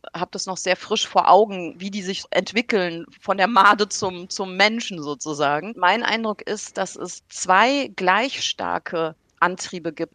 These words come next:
Der erste Antrieb ist so eine ganz starke Bedürftigkeit, also dadurch auch eine Ich-Bezogenheit, wo das, was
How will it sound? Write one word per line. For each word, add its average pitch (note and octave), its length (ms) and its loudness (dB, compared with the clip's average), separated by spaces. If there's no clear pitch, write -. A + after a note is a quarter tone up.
Der - 240 -4
erste - 260 0
Antrieb G#3 300 -4
ist - 140 -8
so G3 80 -8
eine F#3+ 100 -8
ganz G3+ 320 -4
starke A3 800 -4
Bedürftigkeit, A3+ 1040 -4
also F3+ 200 -2
dadurch F3+ 400 0
auch E3+ 140 -6
eine E3+ 160 -12
Ich-Bezogenheit, B3 1120 -6
wo F#3 240 -4
das, G#3 420 2
was F#3+ 380 -4